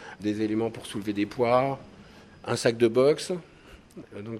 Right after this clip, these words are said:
en fait, il y a des cours aussi qui sont organisés, des cours de boxe, des cours de pilates, je crois,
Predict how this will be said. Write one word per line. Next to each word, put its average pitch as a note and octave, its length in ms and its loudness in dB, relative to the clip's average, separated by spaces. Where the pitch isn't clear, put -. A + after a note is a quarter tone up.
en G2 60 -12
fait, C#3+ 200 -8
il - 40 -6
y - 20 0
a D3 60 -4
des C#3 100 -6
cours - 300 0
aussi E3+ 400 -4
qui - 80 -14
sont - 100 -2
organisés, C3 380 0
des F3 100 -6
cours D3 160 -10
de B2+ 80 -2
boxe, D#3 420 4
des C#3 120 -2
cours D3 200 -8
de B2+ 100 0
pilates, C#3+ 340 -2
je D3 80 -6
crois, D3 360 -6